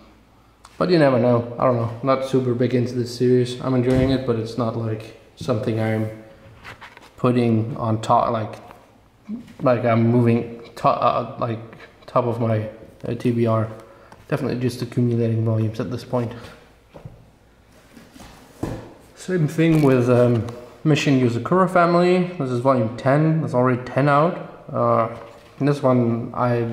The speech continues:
I enjoyed what I read somewhat, but it's not, like, super memorable or anything. I do not remember any of the names or anything. Uh, I just remember that it, it, it's kind of fun, but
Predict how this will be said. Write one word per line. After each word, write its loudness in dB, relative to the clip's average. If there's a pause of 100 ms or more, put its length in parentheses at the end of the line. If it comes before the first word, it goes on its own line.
(1040)
I 2
enjoyed 4
what 4
I 4
read 0
somewhat, 0
but 0
it's -8
not, 2
like, -6
super -2
memorable 0
or -2
anything. -2
I 0
do 0
not 0
remember 0
any 4
of 2
the 2
names 2
or -6 (100)
anything. -2 (720)
Uh, 0
I 4
just -4
remember 2
that -2
it, -8
it, -8
it's -12 (380)
kind -2
of 0
fun, 2
but -4